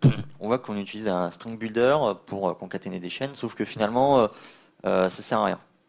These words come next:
C'est autant faire une chaîne de caractères, euh, niveau performance, c'est vraiment la même chose. La J V M <clears throat> va détecter la chaîne de caractères et derrière, on va faire, euh, tout ce qu'il faut pour, euh, que ce soit performant. Donc vraiment, la création du string builder, là, il a été détecté que c'est une optimisation qui ne sert à rien.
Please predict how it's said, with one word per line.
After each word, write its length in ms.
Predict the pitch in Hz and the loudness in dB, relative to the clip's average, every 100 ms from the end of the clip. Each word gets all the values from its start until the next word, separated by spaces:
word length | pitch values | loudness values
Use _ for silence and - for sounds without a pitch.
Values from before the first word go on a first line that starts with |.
| _ _ | _ _
C'est 180 | - | -14
autant 260 | - 101 120 | -4 -2 -2
faire 160 | - 113 | 0 -2
une 80 | |
chaîne 160 | 104 117 | -2 -6
de 60 | 110 | -2
caractères, 640 | 113 101 101 - 123 127 | 0 0 2 2 4 4
euh, 280 | 101 95 92 | 4 2 0
niveau 220 | 95 95 | -4 -4
performance, 460 | 107 101 110 120 | -4 -2 -4 -4
c'est 100 | - | -6
vraiment 260 | 98 107 127 | -2 0 2
la 60 | 117 | 0
même 180 | 110 | -2
chose. 320 | 98 123 143 120 - - - - - | -4 -4 -4 -6 -14 -20 -20 -20 -6
La 100 | 104 | -4
J 220 | 107 120 | -4 -2
V 80 | 120 | 0
M 220 | 123 120 - _ | 0 -4 -12 _
<clears throat> 460 | 151 147 110 90 - | 4 6 4 0 -8
va 100 | 101 | -6
détecter 400 | 104 110 113 98 | -4 -6 -8 -6
la 80 | 90 | -6
chaîne 160 | - | -6
de 80 | 135 | -8
caractères 580 | 131 98 92 110 117 151 - - - - | -2 -4 -2 0 0 0 -10 -20 -20 -4
et 80 | 107 | 2
derrière, 380 | 107 101 110 | 4 6 4
on 60 | 117 | 4
va 100 | 92 | 2
faire, 240 | 87 101 | 0 -4
euh, 220 | 95 85 82 - | -4 -4 -8 -12
tout 80 | |
ce 80 | - | -14
qu'il 160 | - 95 | -12 -14
faut 220 | - 113 | -8 -8
pour, 300 | - 95 95 | -8 -10 -10
euh, 60 | 85 | -10
que 60 | |
ce 80 | - | -10
soit 80 | 101 | -8
performant. 340 | 104 - 92 - - - | -6 -6 -10 -12 -20 -20
Donc 100 | - | -4
vraiment, 180 | 98 107 | 2 2
la 80 | 117 | 2
création 260 | - 101 107 | -2 -8 -8
du 160 | 101 | -12
string 220 | 90 98 | -12 -12
builder, 260 | 92 95 110 120 98 | -10 -4 -2 -2 -6
là, 100 | 104 | -6
il 100 | 107 | -4
a 40 | 95 | -4
été 160 | 98 | -4
détecté 420 | 95 101 98 - | -6 -6 -6 -6
que 80 | 117 | -6
c'est 140 | - 98 | -8 -10
une 180 | 95 | -8
optimisation 580 | 92 92 - 95 90 - | -8 -10 -10 -6 -6 -8
qui 120 | - | -14
ne 20 | 101 | -10
sert 160 | 101 | -6
à 80 | 90 | -6
rien. 120 | 82 | -8